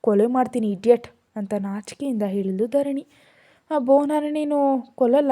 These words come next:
ಆದ್ರೆ ನಿನ್ ಗಂಡನ ಕತೆ ನೋಡು" ಅಂತ ತಮಾಷೆ ಮಾಡಿದ್ಲು ಸ್ವಾತಿ. "ಬಾಯ್ ಮುಚ್ಚು ಧರು." "ಹ್ಞೂ, ನಿನ್ನ ನಾಚಿಕೆಯಿಂದ ನಿನ್ ಗಂಡನನ್ನ ಕೊಲ್ಬೇಡ.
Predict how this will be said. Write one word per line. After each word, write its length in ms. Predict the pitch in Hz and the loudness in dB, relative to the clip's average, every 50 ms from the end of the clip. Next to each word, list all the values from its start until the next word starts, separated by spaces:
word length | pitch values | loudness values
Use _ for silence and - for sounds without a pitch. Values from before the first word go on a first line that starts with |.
| 247 240 - | 2 2 2
ಆದ್ರೆ 440 | 240 240 233 240 233 240 233 233 226 | 0 0 0 2 2 4 4 2 0
ನಿನ್ 200 | 233 240 226 233 | -2 -4 -4 -4
ಗಂಡನ 380 | 220 226 208 202 202 233 247 262 | -2 -2 -2 -2 -2 -6 -6 -4
ಕತೆ 240 | - 285 285 294 | -4 -4 -4 -4
ನೋಡು" 240 | 285 294 294 277 254 285 _ - | -4 -4 -4 -4 -6 -8 _ -12
ಅಂತ 180 | 262 220 208 220 | -10 -8 -8 -8
ತಮಾಷೆ 500 | 208 - 240 220 220 220 202 - - 220 | -8 -8 -8 -8 -8 -8 -8 -8 -8 -6
ಮಾಡಿದ್ಲು 460 | 214 208 202 190 196 190 202 202 214 | -6 -6 -6 -6 -8 -8 -8 -8 -8
ಸ್ವಾತಿ. 520 | - - - 254 247 233 233 - - - _ _ _ _ _ _ _ _ _ - 202 | -10 -10 -8 -6 -6 -6 -6 -10 -12 -12 _ _ _ _ _ _ _ _ _ -12 -6
"ಬಾಯ್ 240 | 190 202 202 226 | -4 -4 -2 -2
ಮುಚ್ಚು 440 | 233 240 240 240 - 247 254 247 254 _ _ _ _ _ _ _ _ _ - 208 | -4 -6 -6 -6 -4 -4 -4 -4 -6 _ _ _ _ _ _ _ _ _ -12 -8
ಧರು." 520 | 196 214 208 202 214 220 233 240 226 202 | -4 -2 -2 0 0 0 0 0 -2 -2
"ಹ್ಞೂ, 840 | 202 - _ _ _ _ _ _ _ - 254 254 262 269 262 240 202 196 - _ _ _ _ _ _ _ _ _ _ _ _ 247 | -4 -10 _ _ _ _ _ _ _ -8 -6 -4 -2 -2 -2 -4 -4 -6 -10 _ _ _ _ _ _ _ _ _ _ _ _ -8
ನಿನ್ನ 180 | 240 240 240 | -6 -6 -4
ನಾಚಿಕೆಯಿಂದ 680 | 233 220 226 240 233 - - - - 277 269 254 247 247 247 240 233 - 233 | -4 -6 -6 -8 -10 -12 -14 -10 -8 -6 -6 -4 -4 -4 -2 -4 -4 -4 -6
ನಿನ್ 240 | 233 226 220 208 | -8 -6 -6 -4
ಗಂಡನನ್ನ 460 | 202 208 196 202 214 226 240 233 226 226 220 220 | -4 -4 -4 -4 -6 -6 -6 -6 -6 -6 -6 -8
ಕೊಲ್ಬೇಡ. 540 | 220 - - 196 190 185 185 220 240 240 | -8 -6 -4 -4 -2 -2 -2 -2 -2 -2